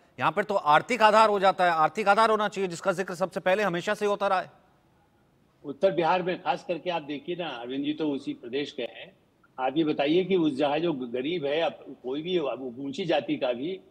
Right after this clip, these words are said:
Speaker 2: वो बहुत बुरी हालत में है। उसकी स्थिति तो कई बार पिछड़ों से भी ज्यादा बदतर हो गई है।
Speaker 1: हम्म।
Speaker 2: दलितों में ये सही है कि हुआ है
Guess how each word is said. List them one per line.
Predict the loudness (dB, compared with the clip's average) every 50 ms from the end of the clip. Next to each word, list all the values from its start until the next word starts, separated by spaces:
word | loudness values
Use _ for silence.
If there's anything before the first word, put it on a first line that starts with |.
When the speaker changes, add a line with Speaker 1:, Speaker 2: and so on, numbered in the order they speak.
| _ _ _ _ -4
Speaker 2:
वो | -4 -2
बहुत | 0 0 0 0
बुरी | 0 -2 -2 0 2
हालत | 2 2 0 0 -4 -4 -8
में | -10 -10
है। | -10 -12 -18 _ _ _ _ _ _ _ _ -16
उसकी | -16 -14 -12 -12 -12 -12
स्थिति | -12 -12 -14 -12 -12 -10
तो | -8 -8 -6
कई | -4 -4 -4 -2
बार | 0 -2 -2
पिछड़ों | -2 -4 -8 -6 -4 -4 -4
से | -2 -4 -6
भी | -4 -2
ज्यादा | -2 0 0 0 -2
बदतर | -2 -4 -4 -4 -4 -4
हो | -4 -6 -8
गई | -8 -10 -10
है। | -12 -14 -16 -20 _ _ _ -14
Speaker 1:
हम्म। | -12 -10 -8
Speaker 2:
दलितों | -6 -6 -6 -4 -2 -2 -2 -2 -4 -8 -14 -14
में | -12 -10 -10 -10 -8
ये | -6 -4 -4
सही | -2 -2 -2 -2 -2
है | -2
कि | -2 -2
हुआ | -2 -2 0 2 4 4 2 2
है | -2 -6